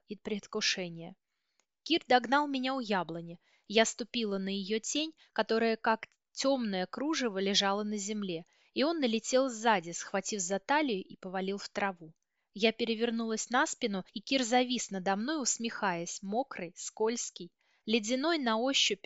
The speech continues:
он сам словно не чувствовал холода. Я положила руки на грудь,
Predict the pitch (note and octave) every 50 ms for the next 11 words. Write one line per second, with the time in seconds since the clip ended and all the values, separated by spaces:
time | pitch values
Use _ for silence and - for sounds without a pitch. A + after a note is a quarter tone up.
0 | _ - A3 A3 A3 G#3+ - - C4+ D4 D4+ - - - A3+ A#3+ A#3+ B3 C4 C4+
1 | C#4+ D4 - - D#4+ C#4+ - - - F#3+ F#3 F3+ F3+ - - - A3+ G3+ E3+ E3+
2 | D#3+ E3 E3+ - _ _ _ _ _ _ - G3 G#3+ G#3 - A3+ A3+ A3 A3 G3+
3 | A3 A3+ A3 G#3+ G#3 G#3+ G#3+ - - G3+ F#3+ G3 G3 F#3 G#3+ B3 D4+ D#4+ -